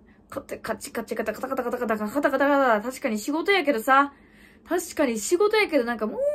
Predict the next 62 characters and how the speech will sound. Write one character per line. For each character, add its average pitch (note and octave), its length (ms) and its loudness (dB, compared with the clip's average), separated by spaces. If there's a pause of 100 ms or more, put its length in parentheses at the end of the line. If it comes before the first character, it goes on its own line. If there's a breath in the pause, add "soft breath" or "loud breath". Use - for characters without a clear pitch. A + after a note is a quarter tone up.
(220)
ち C#5+ 80 6
ょ C#5+ 60 6
っ - 20 -6
と - 100 4
あ D4+ 80 8
る F#4 80 2
や F4+ 160 0
ん。 B3+ 40 -2 (800 soft breath)
も G4+ 140 -4
う B4 60 -4
ち A#4+ 100 2
ょ - 40 2
っ - 20 -14
と - 80 -2
あ F#4+ 60 2
る G#4 80 0
や G4 120 0
ん。 D4 60 -2
そ E4+ 120 -2
れ F4 100 0
を F4 100 -2
さ、 F4 360 0 (120)
あ C#4 160 -2
の、 C4 60 -2
生 C#4+ 260 2
配 E4+ 220 0
信 E4 180 -6
じ C4+ 60 0
ゃ B3+ 60 2
な B3+ 100 -4
く - 80 -14
て C4 140 -6
さ、 C4 240 4
世 B3+ 180 -2
に D4 320 -4 (400 loud breath)
一 E4 160 -2
回 G4+ 320 2
さ、 G#4 320 0
編 G4 300 -6
集 G4 260 -2
し F#4 100 -8
て G4+ 120 2
出 D4 120 0
す C#4+ 140 -8
な G4+ 140 2
ら B3 100 -2
さ、 G#3+ 180 -4
ち - 120 -10
ゃ F4 60 -4
ん G4+ 60 -10
と D4+ 120 -12
気 - 160 -8
を F4+ 100 -2
つ - 100 -16
け F#4 120 -2
よ G4 80 2
う E4+ 60 2
や A3+ 80 4
っ G#3 40 -10
た、 A3+ 80 -4
私 A3+ 380 -6
は、 D4+ 280 4